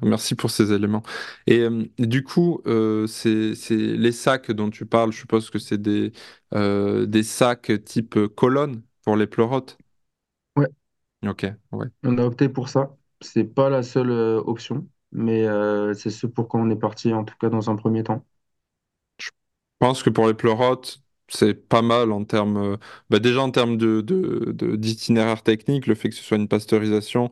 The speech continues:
Speaker 1: et puis même en termes d'utilisation de l'espace, euh, moi j'aime bien aussi les, les sacs colonnes pour, euh, pour produire la pleurote.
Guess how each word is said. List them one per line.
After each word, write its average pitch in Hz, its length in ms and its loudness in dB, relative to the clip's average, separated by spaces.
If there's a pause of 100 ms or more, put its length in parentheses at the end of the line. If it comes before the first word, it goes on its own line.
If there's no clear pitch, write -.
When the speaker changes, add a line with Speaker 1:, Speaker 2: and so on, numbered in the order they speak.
(320)
Speaker 1:
et 110 60 2
puis 113 180 -2
même 123 200 2
en 107 140 0
termes 110 260 2
d'utilisation 113 640 0
de 110 100 0
l'espace, 123 540 -2
euh, 107 260 -2
moi 110 140 0
j'aime 107 220 0
bien 110 160 2
aussi 107 260 -6
les, 120 240 -6
les 107 160 -2
sacs - 240 -2
colonnes 110 480 0
pour, 104 300 -4
euh, 104 80 0 (340)
pour - 140 0
produire 104 320 2
la 101 60 0
pleurote. 107 420 -4